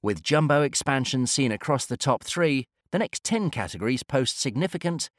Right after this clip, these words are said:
if slightly less humongous, rises. But unlike last year, there's not significant movement in placings, particularly within the top ten. Returning to the top twenty-five this year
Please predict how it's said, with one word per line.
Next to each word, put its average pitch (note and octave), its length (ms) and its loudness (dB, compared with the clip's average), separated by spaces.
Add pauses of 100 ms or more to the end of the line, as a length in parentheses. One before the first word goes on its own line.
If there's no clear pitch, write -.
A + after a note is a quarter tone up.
if - 140 -2
slightly D#3 360 2
less C3+ 280 2
humongous, C3 580 2
rises. C3+ 540 2 (540)
But E3+ 120 0
unlike E3+ 320 0
last C#3 320 0
year, G#2+ 220 2 (180)
there's D#3+ 160 -4
not F3 240 0
significant D#3+ 680 -2
movement A#2 420 0
in G#2+ 120 -2
placings, A#2+ 560 -2 (240)
particularly D#3+ 640 -4
within A2+ 340 -2
the G2+ 100 -6
top - 300 -6
ten. F2 440 -4 (1160)
Returning E3+ 420 2
to B2 80 -6
the A#2+ 80 0
top C3+ 260 -2
twenty-five C3+ 640 -2
this G2+ 220 -6
year A2+ 260 0